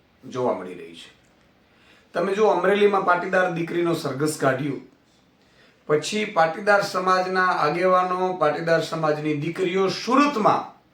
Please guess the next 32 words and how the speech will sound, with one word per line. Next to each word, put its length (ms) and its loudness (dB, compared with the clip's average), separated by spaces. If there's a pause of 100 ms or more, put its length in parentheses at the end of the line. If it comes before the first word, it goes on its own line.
(260)
હર્ષ 220 2
સંઘવી 300 2
વિરુદ્ધ 300 2
રેલી 300 2
કાઢી. 320 -12 (440)
હર્ષ 220 2
સંઘવીને 320 2
બહુ 200 0
દુઃખ 240 2
થયું. 280 -2 (800)
ખાલી 280 2
પોસ્ટરો 680 4
લઈને 260 4
હર્ષ 180 4
સંઘવીને 960 2 (440)
વિરુદ્ધ, 480 0
અ, 300 4
સૂત્રોચ્ચાર 640 2
કર્યા 220 4
એટલે 200 2
હર્ષ 260 4
સંઘવીને 300 0
એટલું 300 2
ખોટું 260 4
લાગ્યું 380 4
કે 80 2
એણે 120 6
પોલીસ 440 2
કમિશનરોને 580 4
આદેશ 360 4
આપેલા 360 4
છે 240 -6